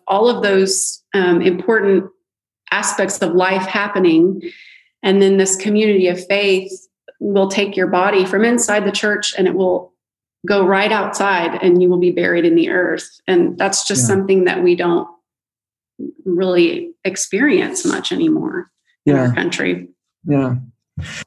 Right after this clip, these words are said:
Speaker 2: When you say that we don't, that we've lost or you, we've misplaced the language and the rituals for talking about death, do you see this book as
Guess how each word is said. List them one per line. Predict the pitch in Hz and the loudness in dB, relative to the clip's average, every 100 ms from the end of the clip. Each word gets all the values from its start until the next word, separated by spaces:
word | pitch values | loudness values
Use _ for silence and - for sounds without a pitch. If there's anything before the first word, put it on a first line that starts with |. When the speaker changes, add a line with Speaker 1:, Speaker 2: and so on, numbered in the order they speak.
| _ - | _ 2
Speaker 2:
When | 214 | 4
you | 247 285 | 4 2
say | - 220 190 180 - 147 | 2 2 2 2 0 2
that | 156 - | 0 2
we | 151 | 2
don't, | 143 151 151 139 - _ _ - | 4 2 0 -4 -10 _ _ -4
that | 151 | 0
we've | 147 131 - - | 0 -2 -6 -4
lost | 147 151 156 160 - - _ - | 0 2 2 -2 -6 -14 _ 0
or | 139 | 2
you, | 127 127 | 2 2
we've | 139 | 2
misplaced | 123 165 - 156 160 143 127 - _ - | 4 2 0 0 2 2 -2 -6 _ -4
the | 135 | 0
language | 139 147 143 139 | 2 2 2 2
and | 135 | 0
the | |
rituals | 127 135 135 131 123 | 2 2 0 -4 -4
for | |
talking | 123 123 127 | -2 -2 0
about | 135 120 - | -2 -2 -2
death, | 123 120 120 107 _ _ _ _ _ _ _ - | 0 0 0 -4 _ _ _ _ _ _ _ -2
do | 151 | 2
you | 170 | 2
see | 214 208 | 2 2
this | 175 170 | 2 0
book | 131 160 185 - | 0 0 0 -2
as | 147 139 127 | 0 0 -2